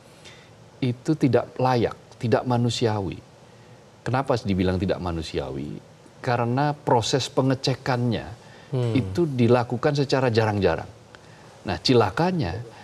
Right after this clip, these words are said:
Speaker 1: yang senantiasa kemudian harus dianggap bertanggung jawab adalah sopirnya. Manusia di lapangan, meskipun sebetulnya bukan semata-mata human error.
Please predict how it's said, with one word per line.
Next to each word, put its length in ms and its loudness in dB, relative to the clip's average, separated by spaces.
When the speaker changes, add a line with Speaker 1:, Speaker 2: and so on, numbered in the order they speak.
Speaker 1:
yang 160 4
senantiasa 880 2
kemudian 480 2
harus 560 0
dianggap 560 2
bertanggung 560 0
jawab 240 2
adalah 400 2
sopirnya. 640 0
Manusia 320 2
di 80 2
lapangan, 560 0
meskipun 800 0
sebetulnya 640 -2
bukan 560 0
semata-mata 720 2
human 320 2
error. 240 -4